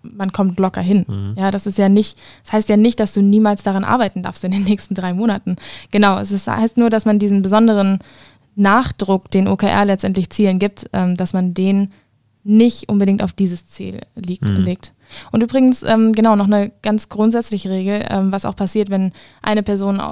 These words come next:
Speaker 1: ähm, irgendwie an verschiedenen O-K-R-Sets aus verschiedenen Teams arbeitet. Eine Person sollte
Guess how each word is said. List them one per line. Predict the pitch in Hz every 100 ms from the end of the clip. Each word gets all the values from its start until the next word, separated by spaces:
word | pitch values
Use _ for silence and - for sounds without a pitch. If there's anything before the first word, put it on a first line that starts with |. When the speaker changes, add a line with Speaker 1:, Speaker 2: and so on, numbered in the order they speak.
| -
Speaker 1:
ähm, | 202 185 185 -
irgendwie | 185 180 196
an | 185 185 190
verschiedenen | - 185 226 220 202 196 196 - _ _
O-K-R-Sets | 214 208 196 196 - 214 -
aus | 208 -
verschiedenen | 196 214 196 190
Teams | 220 226
arbeitet. | 214 190 190 196 196 _ - -
Eine | 214 240
Person | 220 208 214 202 208 -
sollte | 202 196 196 208